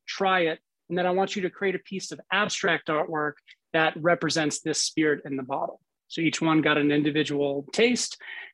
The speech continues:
Then they went back and, and started creating. And so what we did, we said, "We need a forty-by-forty piece of canvas," again,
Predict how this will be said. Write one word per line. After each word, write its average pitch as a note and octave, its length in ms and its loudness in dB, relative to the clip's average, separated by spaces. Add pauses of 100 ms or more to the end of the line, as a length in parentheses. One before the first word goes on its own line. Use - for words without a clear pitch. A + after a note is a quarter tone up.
Then G3 100 8
they G#3+ 140 8
went G3 240 4
back F#3 320 0
and, E3+ 280 -6
and D#3 120 -12
started E3 500 0 (300)
creating. E3 500 -2 (600)
And D3+ 100 -8
so F3+ 100 -4
what F#3+ 140 4
we F3+ 140 -2
did, F3+ 340 6
we E3+ 140 0
said, F3 360 -2 (360)
"We F#3 120 -4
need F#3+ 320 2
a C#3 60 -6
forty-by-forty F#3 840 2
piece - 260 -8
of D3+ 100 -18
canvas," D3 640 -4 (120)
again, D#3 320 0